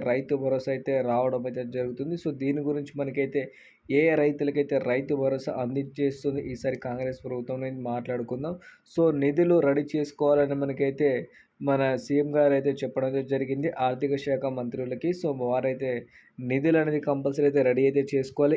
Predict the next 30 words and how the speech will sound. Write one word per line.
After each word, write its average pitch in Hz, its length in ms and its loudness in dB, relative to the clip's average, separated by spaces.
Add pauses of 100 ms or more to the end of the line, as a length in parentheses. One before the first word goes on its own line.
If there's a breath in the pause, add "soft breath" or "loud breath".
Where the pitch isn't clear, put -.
ఎంతవరకు 147 500 0
డబ్బులు 139 340 2
రెడీ 135 280 2
చేసుకోవాలి 135 500 0
మనమైతే 127 420 -4
మాట్లాడుకుందాం. 123 680 -2 (320 loud breath)
అదేవిధంగా 160 580 2
వచ్చేసి 147 360 -2
మనకైతే 143 520 0
కొన్ని 139 340 -2
గైడ్‌లైన్స్ 139 560 2
అయితే 147 280 2
ఉన్నాయి 131 300 0
కదా. 131 160 -2
So 147 180 -6
ఆ 127 140 2
గైడ్‌లైన్స్ 139 520 0
ప్రకారంగా 139 580 0 (380 loud breath)
ఈ 143 120 2 (120)
పంట 135 300 -2 (400)
డబ్బులు 131 360 0
అయితే 135 180 -2
మనకైతే 135 480 -2
ఇవ్వడం 135 320 -2
అయితే 135 260 -2
జరుగుతుంది 131 480 -4
అని 139 140 -4
చెప్పడం 127 340 -6
అయితే 131 220 -6
జరుగుతుంది. 127 480 -2